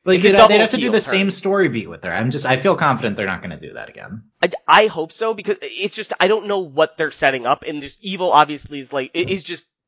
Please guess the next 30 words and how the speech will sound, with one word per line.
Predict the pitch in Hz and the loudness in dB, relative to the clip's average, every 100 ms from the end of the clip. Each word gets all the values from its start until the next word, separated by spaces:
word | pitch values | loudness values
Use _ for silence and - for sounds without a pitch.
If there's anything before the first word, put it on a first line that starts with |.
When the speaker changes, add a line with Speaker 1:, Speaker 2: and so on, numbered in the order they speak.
| _ _ _ _ _ _ | _ _ _ _ _ _
Speaker 2:
the | 143 175 | -10 -10
clearest | _ 160 147 147 - | _ -8 -6 -8 -8
signal | 135 135 139 - | -12 -10 -12 -12
here. | 127 127 190 214 _ _ _ _ _ _ _ | -12 -10 -8 -10 _ _ _ _ _ _ _
It's | 196 - - - _ _ _ _ _ | -4 -4 -12 -14 _ _ _ _ _
Speaker 1:
Easiest | 170 147 139 117 - | 0 2 2 0 -4
thing, | 95 78 78 | -6 -6 -8
yeah, | |
Speaker 2:
it's | - - | -10 -10
Speaker 1:
that | |
Speaker 2:
the | - | -6
Speaker 1:
they | 226 | -2
could | 226 214 | -2 -2
Speaker 2:
easiest | 175 - | -6 -6
Speaker 1:
do. | |
Speaker 2:
thing | 151 139 131 | -6 -6 -10
to | 143 | -14
see | - 151 131 | -12 -10 -6
out | 117 110 | -6 -6
of | 107 | -12
this. | 101 151 | -18 -12
And | 196 | 0
maybe | 226 233 | 0 0
there | 208 | -6
is | 180 | -6
more, | 165 143 | -10 -10
'cause, | 135 170 | -8 -6
I | |
mean, | 190 156 | -4 0
also, | 185 - 170 | -2 -2 -8